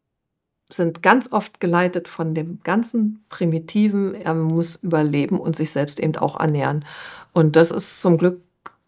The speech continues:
mir erspart, weil ich eine qualifizierte Arbeiterin bin und mein, mich und meine Kinder immer ernähren kann. Deshalb,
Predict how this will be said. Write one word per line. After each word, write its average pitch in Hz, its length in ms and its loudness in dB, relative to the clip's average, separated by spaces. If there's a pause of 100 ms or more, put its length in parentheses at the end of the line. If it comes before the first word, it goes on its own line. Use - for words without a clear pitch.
mir 180 480 4
erspart, 160 560 -2
weil - 180 -2
ich - 220 -10 (680)
eine 117 200 -2
qualifizierte 180 1000 2
Arbeiterin 208 640 2
bin 202 240 4
und 165 340 -2
mein, 160 280 0
mich 170 280 -2
und 180 160 -6
meine 165 200 -2
Kinder 175 240 2
immer 165 180 0
ernähren 175 340 2
kann. 196 240 2 (800)
Deshalb, 170 500 4